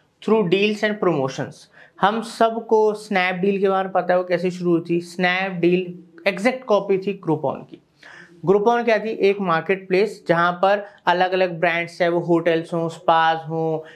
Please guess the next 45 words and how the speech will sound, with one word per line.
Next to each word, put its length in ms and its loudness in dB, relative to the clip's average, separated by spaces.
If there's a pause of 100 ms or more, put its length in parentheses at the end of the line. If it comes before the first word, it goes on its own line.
(160)
या, 300 2
अ, 420 2
कोई 200 2
भी, 260 2
अ, 100 0 (440)
मतलब 460 -2
शॉप 460 0
हो, 260 2
शोरूम 460 2
हो, 140 -2
कोई 280 2
भी 140 0
ब्रांड 640 -4
प्रोडक्ट, 420 0 (580)
उनकी 360 2
डील्स 680 0 (560)
यहाँ 360 2
पर 380 0
आप 240 0
जाके 280 0
देख 240 0
सकते 340 -2
थे। 140 -2
वो 160 2
डील्स 420 0
आप 140 0
यहाँ 140 -4
से 100 0
बाय 240 2
कर 120 -2
सकते 360 -2
थे 80 0
और 100 2
उनको 380 0
वहाँ 200 0
पर 240 0
अवेल 320 0
कर 80 -4
सकते 340 -6
थे। 140 0
तो 400 -6
ये 60 4
बहुत 340 0
ही 180 0
हिट 440 0